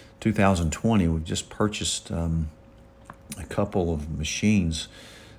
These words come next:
that are really gonna help rejuvenate, um, you know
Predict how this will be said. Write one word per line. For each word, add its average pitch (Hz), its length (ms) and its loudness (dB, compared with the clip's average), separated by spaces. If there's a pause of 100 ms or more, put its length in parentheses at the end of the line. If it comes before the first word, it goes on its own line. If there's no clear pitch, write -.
(120)
that 87 100 -4
are 87 100 -4
really 98 280 4
gonna 90 180 0
help 90 440 2
rejuvenate, 90 880 2
um, 80 380 0 (680)
you 85 140 -4
know 80 340 0